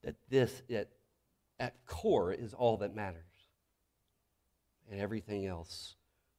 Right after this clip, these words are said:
flows from it. Help me, Father, to not get in the way,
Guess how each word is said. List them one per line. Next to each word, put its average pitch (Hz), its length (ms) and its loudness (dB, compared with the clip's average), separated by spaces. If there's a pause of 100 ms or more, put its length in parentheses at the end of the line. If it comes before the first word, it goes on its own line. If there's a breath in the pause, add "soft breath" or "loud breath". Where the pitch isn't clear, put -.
flows 95 320 -6
from 85 260 -18
it. 95 100 -20 (3000)
Help 113 260 0
me, 107 360 0 (800 soft breath)
Father, 82 360 -10 (2250)
to - 80 -16
not 98 220 -8
get 110 140 -6
in 110 120 0
the 101 80 -2
way, 90 480 -4